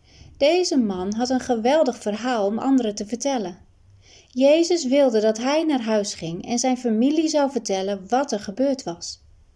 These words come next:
Iedereen wordt onder Satans heerschappij geboren, ook al is niet iedereen bezeten door boze geesten zoals deze man. En alle gelovigen waren eens onder Satans heerschappij,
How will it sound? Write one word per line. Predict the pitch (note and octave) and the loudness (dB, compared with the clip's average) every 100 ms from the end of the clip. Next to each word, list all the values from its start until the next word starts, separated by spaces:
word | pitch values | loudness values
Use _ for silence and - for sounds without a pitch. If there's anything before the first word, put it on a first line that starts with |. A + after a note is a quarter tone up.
| _ _ _ _ _ _ _ - _ _ _ _ _ _ | _ _ _ _ _ _ _ -20 _ _ _ _ _ _
Iedereen | - D#4 D#4 A#3 F3+ F3 F#3 A3 | -12 -4 0 0 0 -2 -4 -2
wordt | A#3+ B3 | 0 0
onder | B3 B3+ | 0 0
Satans | B3+ B3 B3+ C#4 C#4 C#4 | 0 0 0 0 0 -2
heerschappij | B3 G3+ G3+ G#3 G#3 C4 F3+ | -2 -2 -2 -4 -2 0 -2
geboren, | E3+ G3+ A#3 A3 F#3 F3 - - - - - - | -4 -2 0 0 -2 -6 -12 -20 -20 -20 -14 -4
ook | C#4 | -2
al | C4+ | 0
is | A3 G3+ | 0 0
niet | A#3+ C4 | 2 0
iedereen | G#3 G3 G3 F#3+ | 0 -2 -2 -2
bezeten | F3+ F#3+ C4+ C4+ A3 F#3+ | -4 -2 2 2 0 -2
door | G3 | 0
boze | G3+ G3 G3+ | 0 -2 -4
geesten | G3+ B3+ A3+ - G3 | -2 -2 -2 -4 -6
zoals | G3 F#3+ - | -4 -6 -2
deze | G#3 G#3 | -2 -2
man. | A3+ A#3 F#3+ F#3 - - - - - - - - - - | -4 -4 -6 -10 -20 -20 -20 -20 -20 -20 -20 -20 -20 -12
En | - A#3 | -8 -2
alle | C4 C#4 | 0 0
gelovigen | C4+ B3+ D4+ F4+ - - E3 F3+ - | 0 2 2 2 -2 -6 -8 -8 -4
waren | G#3 C#4+ D#4+ A#3+ | 0 2 2 0
eens | - E3+ F#3 - | -2 -4 -6 -8
onder | - B3 A#3+ | -4 -2 -2
Satans | - F#3+ F#3+ G#3 G3+ | -2 -4 -4 -4 -4
heerschappij, | G#3 G3+ G#3+ A3 B3 F3 | -4 -4 -6 -4 -4 -4